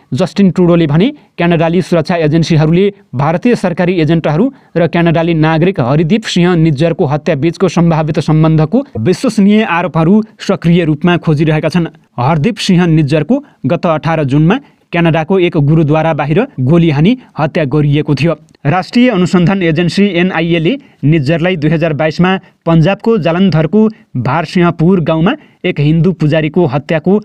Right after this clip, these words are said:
षड्यन्त्र गरेको आरोप लागेपछि उनलाई दस लाख रुपैयाँ पुरस्कार घोषणा गरिएको थियो। यसअघि एनआइए ले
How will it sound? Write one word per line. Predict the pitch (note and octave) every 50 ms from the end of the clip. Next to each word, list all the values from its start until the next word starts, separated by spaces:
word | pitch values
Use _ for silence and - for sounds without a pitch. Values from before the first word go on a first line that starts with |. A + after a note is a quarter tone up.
| - _ _ - -
षड्यन्त्र | G#3+ G3 F#3+ B3 C4 C4 C#4 C4
गरेको | F#3+ F#3 F3+ F#3 - G3+
आरोप | G3 E3 D3 E3 E3+ - E3+
लागेपछि | D#3+ D#3 D3+ E3 D3 - D3+ - A#3 D4 D4+ - _ _ _
उनलाई | - E3 E3+ F3 F#3
दस | D#3+ C3 D#3+ E3 - -
लाख | E3 E3+ E3 -
रुपैयाँ | D3 D3+ - E3 D#3+ F3 E3+
पुरस्कार | - E3 E3 D3 - E3+ E3 D#3
घोषणा | A#2+ A#2 C#3 C#3+ - D3+ D#3 D3+
गरिएको | C3 D3 D3 D3 D3 D3+ - D#3
थियो। | - D#3+ E3 D#3 - - _ _ _ _
यसअघि | G3+ G3 F#3+ A3+ G#3+ E3+ G#3 B3 A#3+ G#3
एनआइए | G3 G3+ G#3 G3 F#3 F3+ F3+
ले | E3+ E3 B3 C#4+